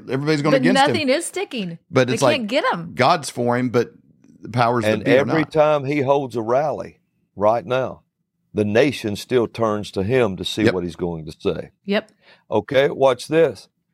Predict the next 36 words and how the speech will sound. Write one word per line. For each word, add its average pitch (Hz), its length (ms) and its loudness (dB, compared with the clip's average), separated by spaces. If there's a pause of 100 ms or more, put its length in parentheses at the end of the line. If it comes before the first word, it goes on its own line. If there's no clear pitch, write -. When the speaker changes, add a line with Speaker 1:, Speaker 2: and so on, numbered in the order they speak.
(140)
Speaker 3:
People 127 200 0
say, 139 160 2
"Well, 117 140 2
why 131 220 4
didn't 147 240 -2
he, 143 200 -4
why 143 220 2
didn't 165 200 0
he 156 100 -2
just 143 260 -6
come 156 220 0
on 160 200 2
back?" 190 360 0
See, 165 260 2
our 208 320 4
election 180 500 0
cycles 113 600 0
run 117 260 0
in 98 140 -2
four 117 300 0
years. 107 500 -4 (460)
Trump - 380 0
was 139 160 2
anointed 139 500 2
for 107 200 0
eight 117 260 0
years. - 480 -4 (580)
He 196 180 0
was 196 200 2
anointed 165 400 2
for 120 100 -4
two 165 280 0
terms. 139 640 -4 (1040)
Uh, 131 320 4 (440)
even, 196 320 2 (460)
and, 139 240 -2